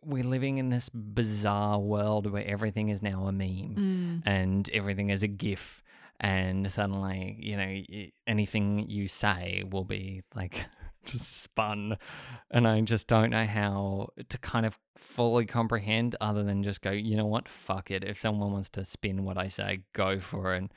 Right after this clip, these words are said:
Speaker 1: Um, I will counterfeit it with, like, um, counteract it with some full sentences and <laughs> dump it straight in front of them.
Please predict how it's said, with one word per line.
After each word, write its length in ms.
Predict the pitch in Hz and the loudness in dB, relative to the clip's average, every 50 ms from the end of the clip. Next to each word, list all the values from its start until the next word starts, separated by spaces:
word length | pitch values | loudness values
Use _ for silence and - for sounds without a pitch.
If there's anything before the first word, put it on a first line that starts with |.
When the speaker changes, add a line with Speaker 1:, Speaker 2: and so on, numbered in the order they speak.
| - - - - - - - _ _ - | -18 -20 -20 -20 -20 -20 -20 _ _ -2
Speaker 1:
Um, 400 | 104 98 95 92 92 92 95 - - | 0 2 2 2 0 0 -2 -2 -2
I 140 | - 98 98 | -4 -2 -2
will 360 | 95 95 95 95 98 101 107 110 | -2 -2 -2 -2 -2 -2 -4 -6
counterfeit 640 | - - 107 101 98 98 92 - 101 95 101 - | -6 -2 -2 0 0 0 0 0 -2 -2 -2 -4
it 160 | 98 101 - - | -6 -6 -4 -4
with, 320 | 110 95 92 - - - | -4 -4 -6 -6 -8 -10
like, 340 | 101 98 98 98 98 - - - | -8 -6 -6 -6 -8 -8 -8 -6
um, 240 | 107 95 95 95 95 | -4 -4 -4 -4 -6
counteract 460 | - - 104 101 92 95 98 - - | -4 -4 -2 -2 -2 -2 -4 -4 -4
it 60 | 98 | -4
with 120 | 101 98 92 | -4 -4 -6
some 380 | - - 98 95 92 110 101 - - | -4 -4 -4 -4 -4 -8 -10 -12 -12
full 300 | - - 113 92 101 95 | -6 -4 -4 -2 -2 -4
sentences 800 | - - 90 87 - - 95 90 - - 98 104 110 117 - - - - - - - - | -4 -4 -4 -4 -2 -4 -6 -4 -4 -4 -4 -4 -4 -4 -6 -12 -16 -20 -20 -14 -6 -2
and 260 | 117 190 135 127 - | 4 4 4 6 6
<laughs> 80 | - | 4
dump 280 | - - 180 202 - - | 4 4 4 2 2 0
it 140 | 139 - - | -2 0 0
straight 380 | - - - 131 110 107 - | -2 2 2 4 4 4 2
in 100 | 151 151 120 | 2 0 0
front 260 | - - 117 113 143 | 2 2 2 4 4
of 80 | 151 - - - | 2 0 -2 -8
them. 120 | - - | -6 -8